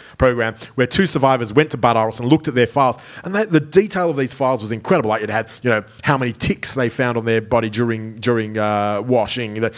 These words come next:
you know, um, what, what the various, where they, what their work details were. What they, like, really, some, for some people, very, for my grandparents, like, there was bubkas, which is nothing in Yiddish. Um, uh, but, like, for a lot of survivors, there was seriously detailed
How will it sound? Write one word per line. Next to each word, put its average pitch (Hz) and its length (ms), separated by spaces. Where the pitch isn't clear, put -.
you 127 80
know, 113 180
um, 113 300
what, 135 280
what 135 280
the 123 320
various, 151 600
where 143 120
they, 127 120
what 127 320
their 120 100
work 135 320
details 110 420
were. 110 200
What 135 100
they, 131 140
like, 143 140
really, 208 440
some, 160 240
for - 140
some 160 160
people, 117 180
very, 113 240
for 143 120
my 135 80
grandparents, 123 560
like, 101 260
there 113 220
was 98 100
bubkas, 95 560
which 85 100
is 90 160
nothing 92 320
in 95 80
Yiddish. 104 240
Um, 135 580
uh, 123 340
but, 120 240
like, 123 160
for 135 260
a 143 40
lot 160 180
of 165 60
survivors, 117 340
there 135 120
was 131 340
seriously 135 480
detailed 107 580